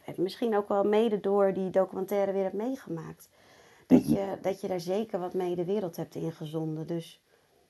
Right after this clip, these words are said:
Speaker 1: ja.
Speaker 2: Ja,
Speaker 1: Ik denk
Speaker 2: nou
Speaker 1: dat,
Speaker 2: ja, goed,
Speaker 1: ja,
Speaker 2: ik,
Speaker 1: dat is
Speaker 2: natuurlijk,
Speaker 1: mijn,
Speaker 2: ik
Speaker 1: eh,
Speaker 2: ben
Speaker 1: idee
Speaker 2: verantwoordelijk,
Speaker 1: erbij.
Speaker 2: eh, ja, maar kijk, ik ben natuurlijk niet verantwoordelijk voor de interne representatie van iemand anders.
Speaker 1: Ja.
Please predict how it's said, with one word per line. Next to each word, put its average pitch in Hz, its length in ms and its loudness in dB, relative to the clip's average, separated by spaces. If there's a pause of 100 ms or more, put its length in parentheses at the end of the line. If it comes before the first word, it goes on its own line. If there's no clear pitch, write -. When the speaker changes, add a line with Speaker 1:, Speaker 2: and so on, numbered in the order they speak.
(200)
Speaker 1:
ja. 165 300 -8 (640)
Speaker 2:
Ja, 92 120 12
Speaker 1:
Ik - 60 8
denk 117 120 8
Speaker 2:
nou 123 120 12
Speaker 1:
dat, 139 100 12
Speaker 2:
ja, 101 60 12
goed, 170 180 2
Speaker 1:
ja, - 60 2
Speaker 2:
ik, 101 160 2 (460)
Speaker 1:
dat 208 180 0
is 214 80 -4
Speaker 2:
natuurlijk, - 340 8
Speaker 1:
mijn, - 100 2
Speaker 2:
ik - 0 -
Speaker 1:
eh, - 60 2
Speaker 2:
ben - 120 10
Speaker 1:
idee 175 160 4
Speaker 2:
verantwoordelijk, 101 520 10
Speaker 1:
erbij. 82 240 12
Speaker 2:
eh, 69 60 0 (340)
ja, - 240 12 (120)
maar 101 140 8
kijk, - 280 10
ik 113 140 10
ben 117 100 12
natuurlijk 98 260 6
niet 117 120 10
verantwoordelijk 92 460 10
voor 87 80 10
de 85 40 10
interne 80 240 10
representatie 85 720 8
van 80 100 -6
iemand 78 220 0
anders. 117 400 2 (260)
Speaker 1:
Ja. 214 240 -6